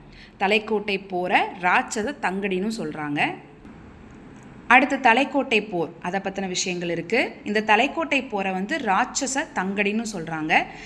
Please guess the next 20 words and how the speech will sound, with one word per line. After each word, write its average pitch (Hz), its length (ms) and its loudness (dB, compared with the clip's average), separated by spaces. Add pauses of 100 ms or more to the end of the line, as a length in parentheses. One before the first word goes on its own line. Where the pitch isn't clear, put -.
(340)
கிருஷ்ணதேவராயருடைய 262 1040 2
இறப்புக்கு 220 440 -2
அப்புறம் 185 440 -4
அவருடைய 190 400 -2
இளைய 214 280 0
சகோதரர் 180 800 -2
அச்சுதராயர் 190 840 0
வந்து 170 220 -4
ஆட்சிக்கு 170 500 -2
வராரு. 147 540 -4 (680)
அவருக்கப்புறம், 262 880 2 (160)
ஆ, 180 360 -2 (100)
சதாசிவராயர் 226 840 2
வந்து 170 220 -4
ஆட்சிக்கு 165 460 -2
வராரு. 147 480 -2 (280)
இந்த 262 180 0
சதாசிவராயர் 254 920 2
யார் 196 400 0
அப்படின்னா 165 280 -4